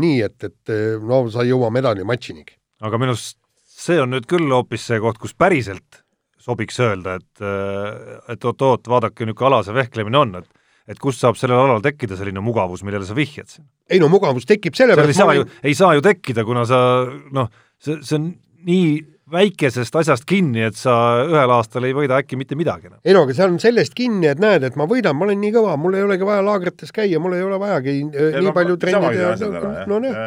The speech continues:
Speaker 3: jah.
Speaker 1: jah, täpselt.
Speaker 3: Aga võib-olla siin jääb puudu ikkagi, äh, peatreener oleks pidanud olema karmim, noh.
Speaker 1: Ei no, peatreener ei treeni neid ju.
Speaker 3: Ei, aga laagrid suhtes. Tuled ja kõik.
Speaker 1: Jaa, ei, seda ka.
Speaker 3: Tuled ja kõik, eks ole, teeme
Speaker 1: No.
Speaker 3: siin,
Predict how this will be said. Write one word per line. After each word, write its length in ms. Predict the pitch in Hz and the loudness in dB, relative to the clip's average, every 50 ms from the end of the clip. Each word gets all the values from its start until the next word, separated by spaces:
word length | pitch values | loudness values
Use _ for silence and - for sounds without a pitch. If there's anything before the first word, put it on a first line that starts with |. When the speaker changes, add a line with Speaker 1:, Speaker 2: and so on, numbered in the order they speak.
| 113 120 | -8 -10
Speaker 3:
jah. 80 | 123 117 175 | -10 -10 -10
Speaker 1:
jah, 100 | 156 - - | -10 -10 -10
täpselt. 320 | - 196 - - - _ _ _ _ _ _ _ - | -14 -16 -16 -18 -20 _ _ _ _ _ _ _ -2
Speaker 3:
Aga 80 | 120 185 | 2 2
võib-olla 280 | 233 185 170 160 160 147 | 2 2 2 0 0 -2
siin 160 | 165 175 175 | -2 -2 -2
jääb 140 | 175 170 - | -4 -4 -2
puudu 320 | 214 240 233 175 139 139 143 | -4 -2 -2 -2 -2 -2 -6
ikkagi, 380 | 139 - 135 131 123 127 127 117 117 _ _ _ _ _ _ _ _ _ - | -6 -8 -10 -8 -6 -6 -6 -6 -8 _ _ _ _ _ _ _ _ _ -6
äh, 800 | 113 127 131 131 131 135 131 135 135 131 131 131 135 143 143 143 139 | -4 -4 -2 -2 -2 -2 -2 -4 -4 -4 -4 -6 -6 -6 -8 -8 -2
peatreener 380 | 127 196 180 170 190 190 170 160 | 2 2 2 4 2 2 0 0
oleks 80 | 151 143 | -4 -6
pidanud 160 | 175 170 175 180 | -8 -8 -6 -6
olema 120 | 185 185 | -6 -6
karmim, 320 | 233 269 233 160 98 80 76 | -6 -6 -6 -8 -10 -12 -12
noh. 140 | 73 73 73 _ _ _ _ _ _ _ - | -14 -18 -20 _ _ _ _ _ _ _ -2
Speaker 1:
Ei 100 | 170 175 | 2 2
no, 60 | 151 123 | 2 2
peatreener 720 | - _ 196 196 175 151 120 - 170 180 170 135 117 101 | 2 _ 2 2 2 2 2 2 2 4 4 2 0 -2
ei 80 | 110 104 | -2 -6
treeni 440 | - 139 185 214 202 175 151 117 95 | 0 4 4 6 6 4 4 2 -2
neid 240 | 80 76 73 71 - | -4 -8 -12 -16 -20
ju. 60 | - 80 | -12 -6
Speaker 3:
Ei, 200 | 107 110 87 67 - _ _ _ _ 87 | -6 -6 -6 -6 -12 _ _ _ _ -12
aga 160 | 87 90 127 | -6 0 2
laagrid 380 | 156 147 104 76 71 71 - | 4 4 2 0 -4 -12 -10
suhtes. 460 | - 120 101 - _ 58 62 _ _ _ _ _ _ _ - - | -10 -10 -10 -10 _ _ _ _ _ _ _ _ _ _ -20 -12
Tuled 240 | 196 220 226 214 208 233 | -4 -2 -2 -2 -2 -2
ja 60 | 247 | -4
kõik. 380 | 294 262 - _ _ - _ _ _ _ - | -4 -6 -8 _ _ -20 _ _ _ _ -4
Speaker 1:
Jaa, 140 | 127 127 117 113 | 0 2 2 2
ei, 100 | 123 123 | 2 0
seda 160 | - 202 269 262 | -2 -2 -2 -2
ka. 120 | 190 120 92 | -4 -4 -6
Speaker 3:
Tuled 320 | - 202 247 247 240 233 202 | -6 -6 -4 -4 -2 -2 -4
ja 80 | 143 | -4
kõik, 380 | 117 123 123 120 117 - - - | -2 -2 -4 -4 -6 -10 -18 -20
eks 140 | - - 117 | -18 -16 -14
ole, 120 | 113 113 113 | -14 -14 -12
teeme 260 | - 185 208 180 156 | -8 -6 -6 -4 -4
Speaker 1:
No. 60 | 151 123 | -6 -6
Speaker 3:
siin, 220 | 131 131 123 107 | -6 -8 -8 -10